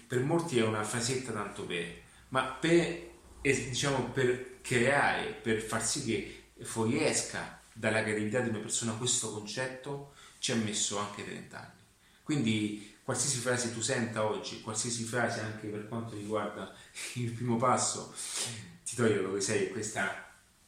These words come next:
è lì dentro e posso dire in qualche modo, eh, la sento mia, va bene, mettiamola così, è, è ciò che realmente ti fa compiere,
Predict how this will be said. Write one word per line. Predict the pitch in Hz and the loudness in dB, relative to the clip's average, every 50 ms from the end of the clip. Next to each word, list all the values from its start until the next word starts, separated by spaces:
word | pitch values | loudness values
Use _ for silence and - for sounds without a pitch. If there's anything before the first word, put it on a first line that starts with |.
| _ - _ _ _ _ _ _ _ - - | _ -20 _ _ _ _ _ _ _ -14 -8
è | - 107 | -6 -4
lì | 107 101 | -4 -2
dentro | 90 107 98 87 87 - - 110 107 - - | -2 -2 -2 -2 -2 -4 -6 -6 -6 -6 -6
e | 107 107 104 101 104 104 104 - - - - - | -2 0 2 2 2 2 0 -2 -6 -12 -18 -18
posso | _ - 110 - - - | _ -6 -4 -2 -2 -2
dire | 107 110 113 107 104 98 | 0 2 2 2 2 0
in | 95 - | -2 -2
qualche | - 101 - - - | -4 -6 -6 -6 -8
modo, | 98 101 101 101 98 95 95 92 92 87 - - - - - _ _ _ _ | -6 -6 -4 -4 -4 -6 -6 -8 -10 -12 -16 -18 -20 -20 -20 _ _ _ _
eh, | - 95 92 92 90 87 87 85 87 - - - - - - _ _ _ _ _ _ _ _ _ _ _ - | -12 -10 -8 -6 -8 -8 -8 -10 -12 -14 -16 -18 -20 -20 -20 _ _ _ _ _ _ _ _ _ _ _ -8
la | 120 117 | -6 -2
sento | 117 123 127 123 117 120 135 120 | 0 0 0 0 2 2 2 4
mia, | 120 113 107 110 117 117 - - | 4 4 4 2 0 -2 -2 -6
va | 101 | -6
bene, | 98 104 107 101 95 - - | -2 0 0 0 -2 -4 -4
mettiamola | 110 110 104 - 107 101 107 113 123 | -4 -4 -2 -2 -4 -2 -2 -4 -2
così, | 147 147 143 - 139 135 - - - - _ _ _ _ _ _ _ _ _ _ _ | -2 -2 -2 -2 -4 -6 -8 -12 -16 -20 _ _ _ _ _ _ _ _ _ _ _
è, | - 135 135 135 139 139 135 131 - - | -2 0 2 4 4 4 2 0 0 -4
è | 143 - | -6 -6
ciò | - - 175 - - - | -4 -2 -2 -2 -2 0
che | 127 110 107 107 | 0 0 0 0
realmente | 113 113 117 127 127 120 117 110 | 0 0 0 0 -2 -2 -2 -2
ti | 101 98 | -4 -6
fa | 95 - 107 101 - - - - - - | -4 -4 -4 -6 -6 -8 -10 -16 -18 -18
compiere, | - - 117 110 101 95 - 104 101 101 90 - - - - | -6 -2 -2 -2 -2 -2 -2 0 0 0 -2 -4 -10 -14 -20